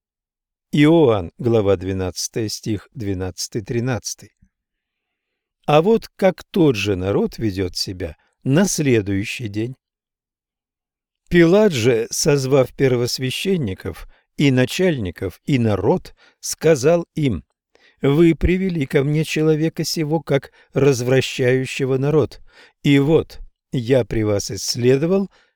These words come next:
и не нашёл человека сего виновным ни в чём том, в чём вы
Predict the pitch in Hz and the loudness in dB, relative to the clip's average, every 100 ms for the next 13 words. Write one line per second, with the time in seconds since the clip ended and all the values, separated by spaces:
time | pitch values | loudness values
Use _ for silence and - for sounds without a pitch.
0 | _ - 160 143 135 123 - 160 220 - | _ 2 2 4 2 2 0 -2 -2 -2
1 | 165 139 107 104 - 104 - 101 98 _ | -2 0 0 -2 -4 -8 -6 -4 -4 _
2 | - _ 120 135 160 170 180 160 160 147 | -20 _ -2 2 2 2 0 0 -2 -4
3 | _ _ 143 147 143 - - 139 127 143 | _ _ 0 2 0 -2 -2 0 0 -2
4 | 131 123 - 127 113 101 170 196 | -2 -4 -6 -4 -4 -2 -2 -2